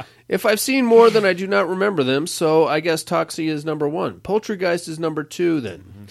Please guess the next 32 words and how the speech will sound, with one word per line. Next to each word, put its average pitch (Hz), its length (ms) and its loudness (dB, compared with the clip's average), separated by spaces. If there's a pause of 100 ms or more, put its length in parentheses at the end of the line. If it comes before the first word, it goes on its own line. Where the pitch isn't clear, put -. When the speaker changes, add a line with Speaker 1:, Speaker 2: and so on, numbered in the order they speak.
(320)
Speaker 1:
So, 202 300 2
"My 190 200 0
Cabin 269 400 0
in 233 100 -2
the 214 80 2
Woods" 214 340 -2
reference 147 580 -4
was 147 200 -4
for 160 200 -6
a 160 60 0
reference 165 480 -4
to 170 80 -10
the 147 140 -10
director's 151 500 -6
speech 147 340 -6
in 139 240 -8
"Cabin 117 320 -4
in 110 100 -8
the 120 80 -10
Woods" 185 360 -2
in 117 120 -16
response 120 420 -8
to - 120 -14
your 107 80 -10
comment 117 380 -6
about 107 300 -8
Demon 139 340 -4
Wynn 147 240 -2
having 127 260 -6
too 170 140 -8
many 165 180 -4
characters. - 680 -2